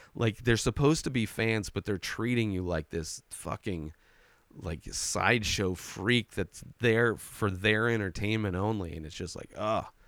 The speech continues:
Anyway, <clears throat> feels great to be back with Dave and the crew in another season of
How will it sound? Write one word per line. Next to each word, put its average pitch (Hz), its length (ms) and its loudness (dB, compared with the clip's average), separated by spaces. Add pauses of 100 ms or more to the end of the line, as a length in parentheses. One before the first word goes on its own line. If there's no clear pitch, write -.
(1000)
Anyway, 123 500 8 (160)
<clears throat> 160 440 2 (260)
feels 190 400 12
great 165 380 8
to 165 100 0
be 139 160 4
back 135 400 8
with 127 220 4
Dave 127 480 8
and 110 180 0
the 107 60 0
crew 135 600 10
in 113 120 0
another 113 380 4
season 117 680 4 (120)
of 104 680 0